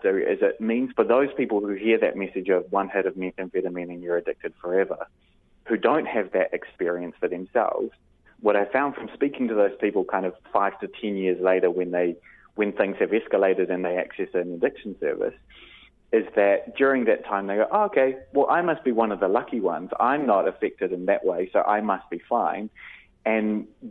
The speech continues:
those kind of messages, or only hearing that extreme side of things, pushes people to, um, to delay that accurate self-reflection or delay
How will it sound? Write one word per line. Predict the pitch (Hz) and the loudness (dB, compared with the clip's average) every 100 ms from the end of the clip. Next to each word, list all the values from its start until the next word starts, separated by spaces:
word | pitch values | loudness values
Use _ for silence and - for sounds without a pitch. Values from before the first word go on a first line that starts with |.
| - | 2
those | 117 127 135 - | 4 4 2 -2
kind | - 110 104 | -4 -2 -2
of | 104 | -4
messages, | 101 - 98 | -8 -6 0
or | 95 104 | 2 2
only | 120 139 123 | 0 2 -2
hearing | - 104 98 90 | -2 -4 -4 -2
that | 95 - | -2 -4
extreme | - - - 110 110 98 - | -12 -16 -4 -2 -2 -6 -4
side | 113 120 | -2 0
of | 110 - | -2 -4
things, | - - 147 151 _ - - - _ _ | -10 -10 -10 -12 _ -20 -20 -20 _ _
pushes | - 143 139 113 - | -4 -2 0 -4 0
people | 95 95 92 | 0 2 2
to, | 95 90 90 92 98 | 4 4 4 2 0
um, | 95 92 90 _ - _ | -4 -6 -8 _ -20 _
to | - | -8
delay | 95 104 98 101 113 | 0 2 4 4 2
that | 110 101 - 107 | 2 0 0 -6
accurate | 104 - 104 - - | -10 -4 -2 -2 0
self-reflection | 92 - 92 - - - 95 | -2 -2 -8 -2 -4 -4 -8
or | - 113 | 0 0
delay | 120 123 110 | 2 2 2